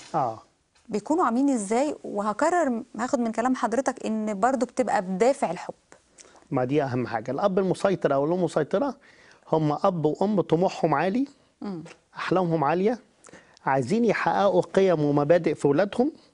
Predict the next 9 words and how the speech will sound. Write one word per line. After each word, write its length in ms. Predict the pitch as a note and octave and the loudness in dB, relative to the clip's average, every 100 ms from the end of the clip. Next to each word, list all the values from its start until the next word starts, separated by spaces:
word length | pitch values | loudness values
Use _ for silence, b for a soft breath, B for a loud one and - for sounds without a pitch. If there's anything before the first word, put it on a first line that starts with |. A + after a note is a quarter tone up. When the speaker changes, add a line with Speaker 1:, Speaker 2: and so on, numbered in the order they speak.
| _ _ - | _ _ -10
Speaker 2:
مم. 200 | A3 F3 F#3 _ _ _ - | -8 -8 -14 _ _ _ 0
Speaker 1:
آه، 360 | D#3 D#3 D3+ - - _ _ | 2 4 2 0 -6 _ _
بس 400 | F3+ G#3 - - | 0 0 -4 0
م-، 180 | F#3 E3 E3 - | 0 0 -4 -4
من 220 | D#3 D#3+ | 0 0
غير 420 | C#3 D3+ B3+ B3 F#3+ | 0 0 2 2 2
مساندة 560 | E3 C#3+ G3+ G3+ D#3+ | 0 0 0 2 2
عاطفية. 480 | C#3 C3 - B2 G2+ - _ _ _ _ _ - | 0 0 -4 -4 -6 -10 _ _ _ _ _ -16
Speaker 2:
مم. 180 | G3+ | -14